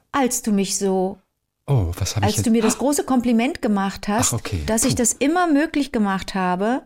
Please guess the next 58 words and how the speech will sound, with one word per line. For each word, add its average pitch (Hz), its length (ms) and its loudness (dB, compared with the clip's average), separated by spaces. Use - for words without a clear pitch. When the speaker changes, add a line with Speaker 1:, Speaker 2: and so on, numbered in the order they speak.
Speaker 2:
Ja, 82 280 -6
gut, - 80 -18
Speaker 1:
ähm, 233 240 2
Speaker 2:
aber 233 240 2
natürlich, - 360 -16
Speaker 1:
mit 233 220 2
dir 240 80 2
Speaker 2:
ja. 233 60 0
Speaker 1:
zu 247 100 -2
telefonieren 233 840 2
während 247 200 2
deiner 254 180 2
Speaker 2:
Ab-, 285 60 0
Speaker 1:
Sendungen. 247 420 2
Speaker 2:
absolut. 80 840 -6
Also 95 200 0
da - 100 2
Speaker 1:
Aber - 80 4
Speaker 2:
ist - 100 2
ja - 80 4
Speaker 1:
was, - 20 2
Speaker 2:
auch 101 80 -2
Speaker 1:
das - 120 0
ist 135 60 6
Speaker 2:
kein, 127 100 6
Speaker 1:
doch 226 100 4
nicht 208 300 0
Speaker 2:
das 120 120 2
ist - 220 -2
nicht 117 260 0
ein 107 280 4
Deut-, 107 340 2
nicht 120 400 2
ein 113 140 4
Müh 117 400 6
übertrieben. 87 760 0
Speaker 1:
Aber 208 260 2
du 233 160 0
hast 240 120 2
Speaker 2:
Nein. - 80 0
Speaker 1:
es 226 80 -2
doch 240 160 0
auch, 165 260 4
du 262 140 2
hast 262 160 0
dir 254 80 2
doch 247 100 0
auch 349 140 0
die 381 120 0
Zeit 220 300 0
genommen. 190 320 -2
Speaker 2:
Ja, 147 100 2
aber 143 100 2
ich - 140 0
war 139 140 2
in 131 80 4
Baden-Baden 120 560 2
immer. 87 280 0